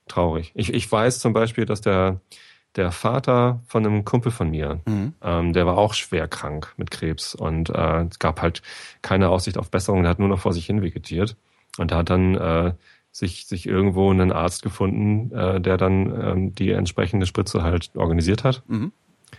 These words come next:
Speaker 1: Ähm, aktive Sterbehilfe geleistet hat und die Familie war dabei und das war halt irgendwie so, ja, ist scheiße, so. Aber muss jetzt halt sein. Das ist natürlich eine, eine, eine wahnwitzig, ähm, intensive Situation.
Speaker 2: Mhm.
Speaker 1: Ich, äh, finde die Entscheidung dann auch,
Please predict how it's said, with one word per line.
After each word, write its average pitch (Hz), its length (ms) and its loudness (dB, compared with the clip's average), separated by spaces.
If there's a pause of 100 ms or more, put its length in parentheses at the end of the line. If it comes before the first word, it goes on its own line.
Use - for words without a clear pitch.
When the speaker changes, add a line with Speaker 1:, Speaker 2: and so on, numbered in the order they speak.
(340)
Speaker 1:
Ähm, 98 500 4 (140)
aktive 98 340 -2
Sterbehilfe 101 520 2
geleistet 95 460 0
hat 92 160 0
und 85 100 -4
die 82 40 -6
Familie 90 320 2
war 85 80 4
dabei 85 400 2
und 90 100 0
das 95 140 -6
war 92 80 0
halt 90 100 0
irgendwie 90 160 -2
so, 90 60 0
ja, 85 260 2
ist - 260 -10 (140)
scheiße, 95 480 -6
so. 82 240 -6 (120)
Aber 80 180 -2
muss 90 160 0
jetzt 85 160 -2
halt 90 100 0
sein. 82 260 0 (340)
Das 87 120 -2
ist 98 60 0
natürlich 98 420 2 (360)
eine, 90 160 4
eine, 90 440 -2 (160)
eine 90 240 -2
wahnwitzig, 101 1000 2 (260)
ähm, 90 600 2 (300)
intensive 98 540 2
Situation. 98 840 2
Speaker 2:
Mhm. 104 340 -6
Speaker 1:
Ich, - 260 -12
äh, 92 240 2
finde 98 200 0
die 104 100 0
Entscheidung 98 460 2
dann 101 160 2
auch, 95 140 0